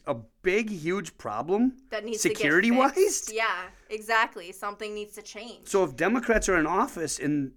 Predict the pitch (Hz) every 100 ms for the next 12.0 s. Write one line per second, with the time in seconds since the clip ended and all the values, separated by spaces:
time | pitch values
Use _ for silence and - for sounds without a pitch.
0 | _ - 214 247 - 160 135 156 170 233
1 | - 180 220 233 196 156 135 110 - _
2 | 202 320 220 110 110 - - - 143 156
3 | 151 147 139 160 180 185 170 170 170 165
4 | 156 131 - - _ _ _ - - 139
5 | 131 120 139 147 147 143 135 139 147 127
6 | 135 139 131 127 131 131 - - - -
7 | 120 131 131 131 131 - - _ - 123
8 | 120 117 113 110 107 - _ _ _ -
9 | _ _ _ _ - - 156 156 151 147
10 | 143 147 147 147 139 131 151 151 135 135
11 | 139 139 139 135 127 139 131 131 135